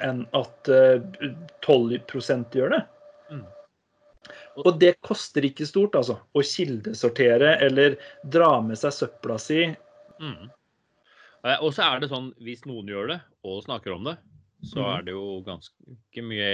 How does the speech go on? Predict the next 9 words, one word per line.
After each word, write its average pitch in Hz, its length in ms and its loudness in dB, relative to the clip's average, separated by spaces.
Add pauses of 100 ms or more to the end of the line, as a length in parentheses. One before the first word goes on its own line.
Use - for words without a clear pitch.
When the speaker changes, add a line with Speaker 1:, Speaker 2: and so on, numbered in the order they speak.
Speaker 2:
enklere 85 400 -14
for 85 240 -12
andre 80 400 -14
også 80 320 -18 (800)
å 87 160 -12
gjøre 87 160 -10
det. 147 80 -2
Speaker 1:
Ja, 202 80 2
ja. 147 100 -8